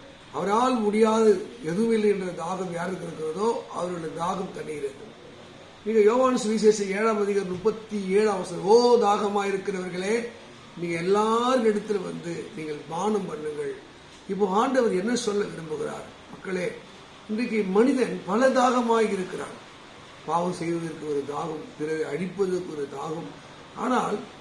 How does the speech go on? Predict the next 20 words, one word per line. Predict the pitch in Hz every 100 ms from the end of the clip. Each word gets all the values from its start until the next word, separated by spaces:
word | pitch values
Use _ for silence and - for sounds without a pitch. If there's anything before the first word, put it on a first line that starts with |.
| - -
இங்கே | 208 233 233
மத்தேயு | 190 175 208 208 240 233 -
ஐந்தாம் | 202 240 233
அதிகாரம் | 233 208 208 208 196 175
ஆறாம் | 175 226 220
வசனம் | 196 - 185 180 185
சொல்லுது, | 165 - - - -
"நீதியின் | 196 262 294 277 262 233
மேலே | 220 214 208 185 - 170
பசிதாகம் | 170 220 220 240 247 277 269 220
உள்ளவர்கள் | 208 196 185 170 175 - - - 127 127
பாக்கியவான்கள்." | 135 143 - 101 - - - - - - - - -
நீதிபரராக | 151 180 175 170 147 160 165 160 160 143
இயேசு | 151 180 175
மேலே | 165 165 160 151 - - - - 143
யாருக்கு | 160 190 196 180 185 156 -
பசிவோ | 175 - 190 214 226 226 240 226 - - - - 160
ஒரு | 170 151
தாகம் | 170 190 196 180
இருக்கிறதோ, | 170 - 185 143 -